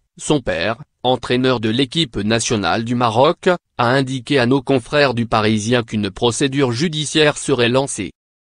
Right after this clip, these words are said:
Candice Renard est rentrée hier, en début d'après-midi, via Los Angeles, et elle a immédiatement porté plainte. Eddie a ainsi été placé en garde à vue dès son arrivée sur le sol français. À sa descente de l'avion.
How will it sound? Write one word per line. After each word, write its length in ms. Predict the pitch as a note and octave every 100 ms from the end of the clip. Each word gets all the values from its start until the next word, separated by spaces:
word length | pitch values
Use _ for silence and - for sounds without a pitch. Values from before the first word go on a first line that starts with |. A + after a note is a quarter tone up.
| -
Candice 540 | C#3+ C3 D#3 E3+ -
Renard 440 | C#3+ C#3 C#3 C3+
est 60 | A#2
rentrée 360 | B2 B2+ - A2+
hier, 500 | A2+ G#2+ B2+ C3+ C#3
en 80 | B2+
début 320 | A2 B2 B2
d'après-midi, 640 | C3 B2+ - A#2 G#2 A2+ E3 - _
via 240 | G#2+ A#2 A#2
Los 340 | A#2 A#2+ B2+ -
Angeles, 480 | A2 A#2 C3+ C3+ C#3 _
et 100 | B2+
elle 140 | B2+ A#2
a 100 | A2+
immédiatement 720 | C3+ D3 C3 C#3 B2 D3 C3+
porté 460 | B2+ A2 - A#2+
plainte. 480 | - G2 F2+ E2 - D2 - _ _ _ -
Eddie 380 | C#3+ B2+ D3+
a 120 | C#3 C3+
ainsi 320 | C#3+ F#3 F3+
été 260 | D3 -
placé 400 | A#2 D3+ C#3+ -
en 100 | C3
garde 300 | A#2 A#2+ G#2+
à 80 | A#2+
vue 160 | A2 C#3
dès 120 | C3
son 180 | B2+ B2
arrivée 420 | A2 A#2 A2+ C#3+
sur 220 | B2+ C3+
le 120 | A2+ G#2+
sol 280 | - C3+
français. 460 | A#2 - B2+ - - - _ _ _
À 120 | B2+ B2
sa 160 | A#2+
descente 440 | A2 C#3 - G3+ E3+
de 120 | D3
l'avion. 400 | D3 C3+ G#2+ F2